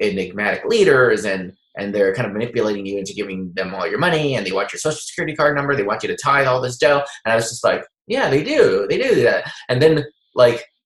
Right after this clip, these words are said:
you know, you go through this thing in your head, you're like, "Oh, snap, they were right. I've been, you know, you know, got involved with this thing." And then I learned, like, "Ah, I'm so stupid. I got,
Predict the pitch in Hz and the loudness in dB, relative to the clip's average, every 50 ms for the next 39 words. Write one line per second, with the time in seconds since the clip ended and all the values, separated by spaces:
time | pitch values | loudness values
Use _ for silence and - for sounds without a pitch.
0 | _ _ 131 139 135 131 120 120 120 120 131 139 139 139 143 123 110 104 - - | _ _ 2 4 4 4 4 4 2 4 4 4 4 4 4 2 2 0 -2 -6
1 | - - - _ 139 143 151 143 127 107 110 - 143 143 135 127 120 120 117 - | -10 -14 0 _ 2 4 4 2 2 2 0 2 2 2 4 4 2 2 2 -2
2 | - - - - - - - - - - 185 208 220 233 226 - - 196 190 185 | -2 -2 -2 -2 -4 -6 -8 -8 -6 -4 -2 0 2 2 0 2 2 2 4 6
3 | 196 202 208 233 233 214 202 202 196 - 165 220 190 190 185 - _ - - - | 6 8 8 8 8 8 8 6 4 6 2 2 2 2 -4 -6 _ -20 -20 -20
4 | - _ 156 170 175 175 175 170 170 165 - _ _ _ _ 165 170 160 156 156 | -4 _ 2 4 6 6 6 4 0 -4 -6 _ _ _ _ 4 6 6 6 6
5 | 170 190 196 202 190 185 190 202 202 190 190 185 185 - - 175 170 170 151 147 | 4 0 2 0 2 4 4 4 4 4 2 2 0 2 2 2 2 2 0 2
6 | 147 151 151 147 147 151 151 147 147 143 - 147 147 147 - - 294 262 208 185 | 2 4 4 4 4 4 4 4 4 4 4 4 6 4 4 4 4 4 2 2
7 | 156 - - 196 196 - - 220 208 202 190 170 160 170 175 180 | 2 2 2 2 2 2 -2 2 4 6 6 6 6 4 2 0